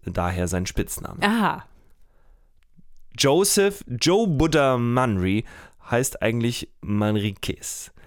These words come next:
Speaker 1: will aber bei der Mafia aufgenommen werden und hat deshalb einen mehr italienisch klingenden Rufnamen gewählt.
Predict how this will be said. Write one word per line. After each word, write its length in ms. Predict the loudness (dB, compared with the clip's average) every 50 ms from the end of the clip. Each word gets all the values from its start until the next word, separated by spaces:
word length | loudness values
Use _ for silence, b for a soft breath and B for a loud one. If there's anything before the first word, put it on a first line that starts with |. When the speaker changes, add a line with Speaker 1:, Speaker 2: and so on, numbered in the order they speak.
| b b b b _ -8
Speaker 1:
will 340 | -4 0 2 2 4 4
aber 220 | 4 4 4 4 4
bei 120 | 4 4
der 140 | 4 4 4
Mafia 380 | 4 2 2 2 2 0 2 2
aufgenommen 500 | 0 -2 0 0 2 2 2 2 4 4
werden 180 | 4 4 4
und 160 | 2 2 4
hat 200 | 2 2 2 2
deshalb 400 | 0 2 4 4 2 2 2 0 0
einen 280 | 0 2 2 2 2 2
mehr 280 | 2 2 2 2 2
italienisch 680 | 0 -2 0 0 0 2 2 0 0 0 -2 -4 -6 -8
klingenden 460 | -8 -6 -4 -4 -2 -2 -4 -4 -6 -6
Rufnamen 520 | -8 -8 -8 -8 -8 -10 -10 -10 -8 -10
gewählt. 600 | -10 -10 -12 -12 -16 -16 -16 -16 -16 -18 -20